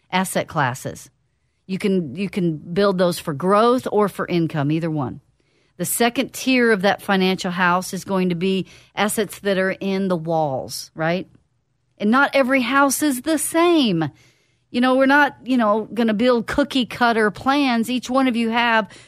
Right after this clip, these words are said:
your own plan. So with a firm like us, we use institutional trading platforms so that you can actually see the positions you own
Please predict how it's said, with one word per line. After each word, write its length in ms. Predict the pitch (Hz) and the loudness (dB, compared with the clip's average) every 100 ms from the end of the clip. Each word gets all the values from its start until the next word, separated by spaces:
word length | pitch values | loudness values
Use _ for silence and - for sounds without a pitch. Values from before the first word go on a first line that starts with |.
| - | -14
your 240 | 208 226 - | -2 0 2
own 400 | 226 226 233 233 | 2 4 2 -2
plan. 600 | - 233 233 170 117 110 _ _ _ _ _ | -4 -4 -2 -2 -4 -10 _ _ _ _ _
So 140 | - | -4
with 160 | 220 214 | 2 2
a 60 | 214 | 2
firm 280 | 254 254 | 2 4
like 240 | 233 208 254 | 4 4 4
us, 440 | 285 190 190 - _ _ _ _ _ _ _ - | 4 4 0 -6 _ _ _ _ _ _ _ -4
we 180 | 208 208 | 0 0
use 380 | 196 208 202 - | 0 0 -2 -2
institutional 1120 | 220 233 - 214 180 - 254 247 - 220 196 | 0 0 -2 -8 -8 -4 -2 0 0 0 0
trading 380 | 185 208 185 170 | -2 -2 0 0
platforms 560 | 175 160 - 165 147 | 0 -2 -2 -2 -2
so 280 | - 196 170 - - _ - | -2 0 0 -2 -20 _ -4
that 120 | 208 | -2
you 160 | 202 | 0
can 240 | 190 196 175 | -2 -2 0
actually 460 | 196 208 - 214 185 | 0 -2 -4 -2 -2
see 420 | - - 247 233 | -2 -2 0 0
the 100 | 214 | 0
positions 580 | - 185 202 190 190 160 | -4 -2 -4 -2 -2 -2
you 140 | 175 | -2
own 360 | - 160 127 110 | 0 0 0 -6